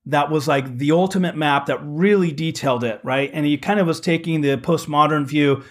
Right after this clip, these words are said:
that, well, the Tibetans had one aspect of it, the Chinese had one aspect of it, the Hindus had one aspect of it. But what he found when he actually did the research is that they all have different maps and models of the subtle bodies, and they're not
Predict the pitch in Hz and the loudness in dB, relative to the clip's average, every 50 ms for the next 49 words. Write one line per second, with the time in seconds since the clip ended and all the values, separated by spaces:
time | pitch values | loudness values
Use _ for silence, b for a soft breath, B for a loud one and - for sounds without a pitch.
0 | B B B B B 156 156 151 151 156 - 165 147 143 143 - 165 147 208 208 | B B B B B 2 4 6 6 6 4 2 -2 -2 -2 -4 0 2 2 2
1 | 202 185 170 - 175 156 143 147 165 175 175 175 165 160 165 - 175 165 - - | 2 0 -4 0 0 0 0 2 2 2 4 4 4 2 2 0 -2 -2 0 2
2 | 170 156 147 151 156 151 151 156 156 147 143 131 - - 175 165 165 165 165 165 | 2 2 2 4 4 4 4 2 0 -2 -4 -4 -4 -2 0 2 2 2 2 2
3 | 156 - 160 143 139 151 151 151 147 147 139 - 151 143 123 147 143 139 143 143 | 2 0 -2 -2 -2 -2 -2 0 0 -2 -2 -2 -6 -6 -2 -2 0 0 0 0
4 | 143 143 139 135 127 131 165 165 160 156 143 160 143 131 135 143 147 143 139 135 | -2 -2 -4 -8 -6 -4 -4 -2 -2 -4 -2 -2 -4 -4 -4 -6 -4 -4 -4 -6
5 | - - 147 127 120 - 147 143 _ _ _ _ _ _ _ _ _ - 135 135 | -6 -6 -10 -10 -8 -10 -12 -12 _ _ _ _ _ _ _ _ _ -20 -18 -16
6 | 165 175 B B B B B B B B B B 180 170 180 180 180 180 170 - | -16 -16 B B B B B B B B B B -2 0 0 0 0 0 -2 -2
7 | - - 220 254 254 220 196 160 151 165 156 160 175 190 - - - - 165 147 | 0 0 2 4 4 4 2 2 0 0 2 2 2 0 0 -6 -8 -6 -6 -6
8 | 139 143 139 135 165 170 156 160 156 233 240 - - 185 160 - - b b b | -6 -10 -6 -4 -2 -2 -2 -2 -4 -4 -4 -2 0 -2 -2 -2 -6 b b b
9 | b b b 175 156 190 202 190 190 - - - 151 165 185 220 208 - - - | b b b -2 0 2 2 2 0 -4 -12 -8 -2 2 2 2 2 -2 -6 -4
10 | 170 208 247 277 254 247 240 220 170 143 139 139 151 208 240 240 254 233 180 185 | 0 2 2 2 4 4 2 2 2 -2 -6 0 2 2 2 2 0 0 2 2
11 | 190 196 196 - 185 170 165 180 240 277 240 196 190 180 - 165 151 160 - - | 2 2 0 0 -2 0 0 2 2 2 2 0 0 0 0 -4 -4 -4 -2 0
12 | 196 190 170 175 202 233 240 226 180 - - 185 202 214 214 208 226 247 269 277 | 0 0 2 2 2 2 2 2 0 -2 -2 -2 -2 0 0 0 2 2 2 0
13 | 269 - - - | 0 -4 -10 -20